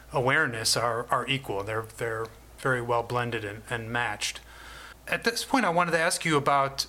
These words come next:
um, categorization or, or, or genre, because I think it's a movie that really transcends those, those sorts of things.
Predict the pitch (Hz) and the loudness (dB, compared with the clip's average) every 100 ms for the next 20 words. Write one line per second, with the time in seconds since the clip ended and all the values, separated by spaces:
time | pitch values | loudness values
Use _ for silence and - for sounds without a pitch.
0 | - 139 135 131 131 - - - - - | 0 2 2 0 -2 -8 -10 -10 -10 -20
1 | - - 180 180 170 156 143 151 175 175 | -20 0 2 4 4 4 6 4 4 4
2 | 190 180 165 120 104 110 107 110 110 131 | 4 4 2 2 2 2 2 -2 0 2
3 | 127 120 117 143 139 131 151 175 226 170 | 4 2 0 2 4 4 6 6 4 2
4 | 151 147 139 165 151 143 - - - - | 2 0 0 2 2 2 2 0 -10 -16
5 | - - - 147 190 175 165 147 156 156 | -18 -8 -4 0 2 2 2 2 2 4
6 | 139 131 151 147 139 127 127 127 - 165 | 2 2 2 4 4 2 0 -2 0 0
7 | 143 135 156 156 123 117 - - - - | 2 2 2 0 0 0 0 -4 -18 -20
8 | - - 143 139 131 - - 139 - 135 | -20 -14 0 2 4 2 2 2 2 2
9 | 120 127 - 127 110 104 101 | 0 -2 0 0 0 -2 -6